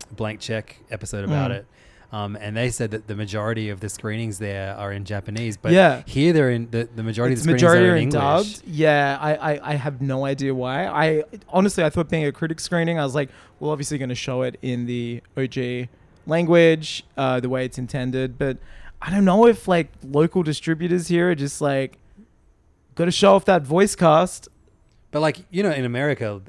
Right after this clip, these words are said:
Speaker 1: it's, um, like, last, last week, Godzilla Minus One was the number one movie at the
Speaker 2: So
Speaker 1: box
Speaker 2: good.
Speaker 1: office, and this week it's Boy and the Heron.
Speaker 2: It's so good. It's so good. I mean, what else are they gonna watch? Fucking Migration?
Speaker 1: Well, dude, you know what's still number one in, in Australia?
Speaker 2: Taylor Swift?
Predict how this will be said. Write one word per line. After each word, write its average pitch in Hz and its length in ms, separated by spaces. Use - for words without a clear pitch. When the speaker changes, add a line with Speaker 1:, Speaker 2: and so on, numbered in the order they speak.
Speaker 1:
it's, - 280
um, 98 380
like, 113 200
last, 113 280
last 117 260
week, 107 300
Godzilla 113 360
Minus 104 320
One 107 200
was 98 100
the 101 80
number 101 180
one 98 200
movie 95 280
at 92 60
the - 80
Speaker 2:
So - 120
Speaker 1:
box 165 120
Speaker 2:
good. 139 160
Speaker 1:
office, 113 160
and 107 160
this 110 160
week 104 200
it's 101 120
Boy 104 140
and 95 120
the 92 40
Heron. 95 180
Speaker 2:
It's - 100
so 196 180
good. 190 240
It's - 160
so 196 220
good. 180 320
I 156 40
mean, 170 120
what 160 120
else 151 160
are 156 40
they 135 40
gonna 127 140
watch? 117 220
Fucking 127 260
Migration? 123 640
Speaker 1:
Well, 127 140
dude, 127 180
you 113 60
know 120 140
what's 120 180
still 110 260
number 101 240
one 95 280
in, 92 320
in 98 180
Australia? 92 600
Speaker 2:
Taylor 131 240
Swift? - 420